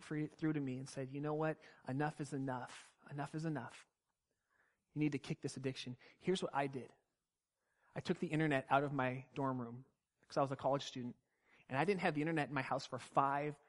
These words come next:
years. And for those of you who are students right now, I can, I, I can just attest, you can actually make it through college without having the internet in your dorm room.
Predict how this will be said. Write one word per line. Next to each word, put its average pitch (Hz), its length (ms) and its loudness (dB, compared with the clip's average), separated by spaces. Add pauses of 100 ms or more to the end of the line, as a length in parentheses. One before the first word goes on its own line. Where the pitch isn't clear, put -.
(200)
years. 123 580 0 (1300)
And 151 80 -6
for 165 80 2
those 175 120 6
of 180 80 0
you 170 100 4
who 160 80 2
are 151 40 0
students 160 320 0
right 143 120 0
now, 135 280 4 (140)
I 151 120 6
can, 160 200 -6
I, 151 200 6
I 156 40 2
can 156 160 -2
just 151 140 -8
attest, - 400 -6 (560)
you 185 100 4
can 202 140 4
actually 185 320 2
make 156 200 4
it 202 80 0
through 214 120 -2
college 143 340 0
without 160 240 6
having 175 240 2
the 160 80 2
internet 156 480 2
in 160 120 0
your 160 100 2
dorm 196 260 2
room. 123 140 -6